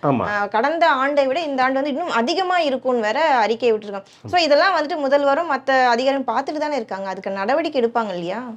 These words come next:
Speaker 1: அது எடுத்துன்னா இந்நேரம் எடுத்திருக்குங்க. அதாவது ப்ரீகாஷன் வந்து, வந்து முன்னாடியே முன்னெச்சரிக்கையா வந்து இந்நேரம் வந்து எல்லாமே தயார் நிலையில இருக்கணும்.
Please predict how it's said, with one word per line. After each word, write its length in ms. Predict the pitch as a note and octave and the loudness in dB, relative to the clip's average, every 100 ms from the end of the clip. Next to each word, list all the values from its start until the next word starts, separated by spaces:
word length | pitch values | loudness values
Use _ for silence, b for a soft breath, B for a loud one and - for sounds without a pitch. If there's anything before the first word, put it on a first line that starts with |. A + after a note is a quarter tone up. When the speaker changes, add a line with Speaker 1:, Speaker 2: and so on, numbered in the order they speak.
| B B B - | B B B -2
Speaker 1:
அது 220 | G#3+ - | 0 2
எடுத்துன்னா 540 | D#3+ G3+ D4+ - A#3+ B3 | 4 6 6 4 6 6
இந்நேரம் 480 | G#3+ A#3 C#4+ D4+ | 6 6 6 6
எடுத்திருக்குங்க. 640 | A3 A#3+ G3+ C#3 A#2+ G#2 F#2 G#2+ F3 A#2 E2 F2+ | 4 4 2 2 0 0 -2 -2 -2 -4 -6 -10
அதாவது 500 | F#2+ A#2 F#3+ E3+ G3 | -2 2 4 4 2
ப்ரீகாஷன் 580 | E3+ B3 B3 G#3+ E3 D#3+ | 2 2 2 2 2 0
வந்து, 180 | C#3+ D3+ | 0 0
வந்து 480 | C#3 C3 A2+ A#2 D#3 | 0 0 2 2 2
முன்னாடியே 580 | C#3+ G3+ C4+ C4 A3+ | 2 4 4 4 4
முன்னெச்சரிக்கையா 840 | B3 F#3 A3+ A#3+ A#3+ A#3+ A#3 B3 G#3 | 4 2 2 2 2 0 2 0 0
வந்து 360 | D3+ C#3+ F3+ | -2 -4 -4
இந்நேரம் 520 | D3 G3+ A#3 C4 C4 | -2 0 2 2 2
வந்து 240 | G3 G3+ G#3+ | 0 -4 -2
எல்லாமே 420 | E3 G3 A3+ A3 | -2 0 -2 -4
தயார் 320 | D#3 F3+ B3 | -4 -4 -4
நிலையில 340 | A3+ F3 D#3+ C3+ | -8 -8 -4 -4
இருக்கணும். 300 | B2+ G#2+ | -4 -8